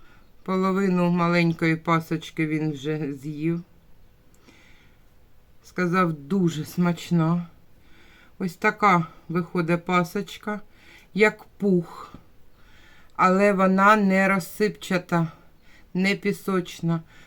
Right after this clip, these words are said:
Вона для тих, хто любить гливкувати. Ось так вона ділиться, дивіться. Отак.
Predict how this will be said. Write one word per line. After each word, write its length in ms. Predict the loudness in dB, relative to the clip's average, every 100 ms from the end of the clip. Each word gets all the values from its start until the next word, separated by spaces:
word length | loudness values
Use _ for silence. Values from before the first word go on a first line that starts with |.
| -8
Вона 300 | 0 2 2
для 220 | 2 2 0
тих, 420 | 0 -2 -4 -16
хто 340 | -18 -10 -2 0
любить 480 | 0 0 0 -2 -2
гливкувати. 1000 | -4 -2 -4 -6 -6 -2 0 -2 -6 -16 -16 -20 -20 -20 -20 -20 -20 -20 -12
Ось 160 | -10 -8
так 280 | -4 -4 0
вона 240 | 2 2
ділиться, 640 | 0 0 0 -2 -10 -6 -4
дивіться. 680 | -4 -6 -6 -12 -12 -10 -10 -16 _ _ -20 -20 -20 -20 -20 -20 -20 -20 -20 -20 -20 -20 -20 -20 -20 -20 -20 -20 -20 _ -20 -20 -20 -20 -20 -20 -20 -20 -20 -20 -20 -20 _ -20 -20 -20 -10
Отак. 420 | -8 -8 -12 -18